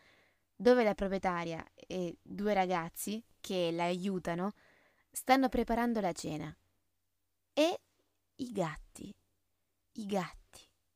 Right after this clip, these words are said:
una costante, pare, di tutto questo viaggio. Una nutrita famigliola di gatti che schiamazza ininterrottamente, sfoderando grandi occhioni felini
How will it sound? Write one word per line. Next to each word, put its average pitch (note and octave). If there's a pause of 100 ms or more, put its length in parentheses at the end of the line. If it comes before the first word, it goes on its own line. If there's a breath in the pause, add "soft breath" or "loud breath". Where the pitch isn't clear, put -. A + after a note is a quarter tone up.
(100)
una B3+
costante, F3 (100)
pare, E3 (360 loud breath)
di A#3+
tutto D#4
questo G3+
viaggio. D#3+ (1040)
Una A3+
nutrita A#3
famigliola G3+
di F#3
gatti G#3+
che F#3
schiamazza F#3
ininterrottamente, F3 (440 soft breath)
sfoderando A#3+
grandi A#3+
occhioni A3
felini G3+